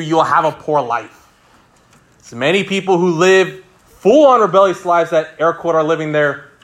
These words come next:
best life now. He is talking about when the day of judgment comes, you will receive indeed that tribulation and anguish, deep anguish.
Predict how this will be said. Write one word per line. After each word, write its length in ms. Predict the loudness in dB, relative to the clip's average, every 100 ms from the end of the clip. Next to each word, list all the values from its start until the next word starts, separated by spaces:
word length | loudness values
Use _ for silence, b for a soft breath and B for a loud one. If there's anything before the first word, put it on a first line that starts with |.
| -4
best 400 | 0 2 0 -2
life 300 | 0 -2 -6
now. 320 | -6 -6 -12 _ _ _ _ _ _ _ _ _ -8
He 180 | -2
is 200 | 0 0
talking 520 | -2 2 2 2 -2 -2
about 300 | 2 2 0
when 120 | -4
the 80 | -4
day 260 | 0 0
of 120 | 0
judgment 520 | 0 2 2 -2 -10 -6
comes, 640 | 0 0 0 -6 -12 -20 _ b b b
you 160 | 0 2
will 80 |
receive 1000 | 2 0 -4 -10 -8 -6 -4 -6 -8 -12 -20 b b b
indeed 680 | -2 -2 -2 -2 -4 -6 B B
that 580 | -6 2 4 4 2 -6 _ -18
tribulation 920 | -6 -2 0 2 0 -2 -4 -6 -8 b b b
and 240 | -6 -6 -10 _ _ -6
anguish, 720 | -2 0 0 -2 -4 -10 -20 _ _ -18
deep 360 | -6 -2 -2 -6 -20 _ _ _ _ _ _ -8
anguish. 600 | -2 -2 0 -2 -6 -20